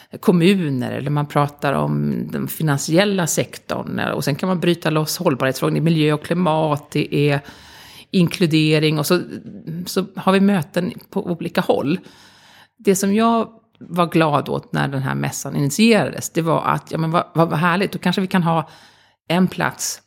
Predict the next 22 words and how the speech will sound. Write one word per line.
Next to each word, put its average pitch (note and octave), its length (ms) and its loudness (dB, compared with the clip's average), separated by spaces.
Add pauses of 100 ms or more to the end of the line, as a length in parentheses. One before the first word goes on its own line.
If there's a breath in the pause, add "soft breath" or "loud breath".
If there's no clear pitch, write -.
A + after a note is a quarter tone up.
där D3+ 200 0
vi D3+ 80 0
kan D#3 240 -2 (120)
titta E3 420 -2
på C#3+ 400 -4 (320)
hela G#3 320 2
hållbarhetsspektrat - 1500 -4 (500 soft breath)
och E3+ 100 2
försöka D#3+ 500 0
hjälpa D#3+ 440 0
besökarna D#3 480 0
att C#3+ 80 -4
förstå D3+ 340 -2
hur D3 120 0
det D#3 60 -2
hänger D#3+ 300 0
ihop. - 380 -6 (480 loud breath)
Nu E3+ 100 2
har F3 120 6
det G3 80 2
bara D3+ 220 0
varit F3 260 -6